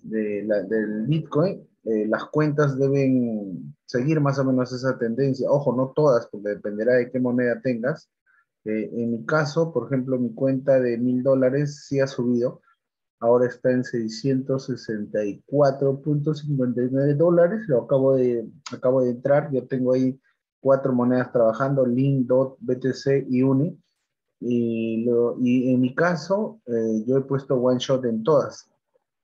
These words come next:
Eso quiere decir que cuando ha habido una baja, no ha comprado. Y en Colchón tengo ciento nueve U S D Ts, pero no compra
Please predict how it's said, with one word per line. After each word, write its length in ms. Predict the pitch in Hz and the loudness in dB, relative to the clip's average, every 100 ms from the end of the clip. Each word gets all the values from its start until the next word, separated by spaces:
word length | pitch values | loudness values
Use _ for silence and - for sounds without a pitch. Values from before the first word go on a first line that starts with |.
| _ _ _ | _ _ _
Eso 260 | 110 120 123 | -12 -6 -4
quiere 200 | 135 127 | 0 -2
decir 300 | 123 131 123 | 0 -4 -2
que 120 | 123 | -4
cuando 280 | 117 110 113 | -2 0 2
ha 60 | 131 | 2
habido 240 | 139 143 | 2 2
una 160 | 139 131 | 2 2
baja, 380 | 135 127 139 | 0 0 -2
no 320 | 135 123 127 131 | -2 0 0 0
ha 120 | 127 | 0
comprado. 600 | 104 - 131 120 104 - _ _ _ _ _ | -4 -2 0 0 -2 -8 _ _ _ _ _
Y 120 | 131 117 | -6 -4
en 80 | 113 | 0
Colchón 360 | 117 113 143 | -2 0 0
tengo 240 | 139 131 131 | 2 0 0
ciento 320 | 131 123 123 | -2 -2 0
nueve 720 | 123 123 123 120 113 110 107 | 0 0 2 0 0 -2 -2
U 120 | 117 | -4
S 200 | 117 123 | -2 -2
D 60 | 110 | -2
Ts, 380 | 127 120 - _ | -2 -4 -6 _
pero 200 | 107 104 | -8 -4
no 200 | 117 123 | -4 -4
compra 540 | - 151 113 123 135 | 0 0 2 -2 -2